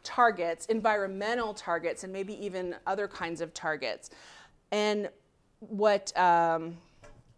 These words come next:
now what's his name? The guy that wrote that book I was just telling you about. What he <laughs> suggests is <laughs> to have all kinds of different targets, not just the environmental, not just addressing the clutter. Because somebody,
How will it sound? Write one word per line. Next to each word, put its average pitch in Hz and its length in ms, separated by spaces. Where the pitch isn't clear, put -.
now 196 180
what's 165 160
his 156 160
name? 127 260
The 190 80
guy 208 200
that 190 100
wrote 185 180
that 160 160
book 170 140
I 131 80
was 120 100
just - 140
telling 147 200
you 139 40
about. 117 200
What 208 200
he 302 180
<laughs> 320 120
suggests - 600
is - 580
<laughs> - 440
to 247 100
have 226 320
all 277 360
kinds 269 640
of 208 100
different 196 320
targets, 190 460
not 202 320
just 220 440
the 208 120
environmental, 185 580
not 175 300
just 214 400
addressing 180 400
the 165 100
clutter. 139 480
Because 226 280
somebody, 240 600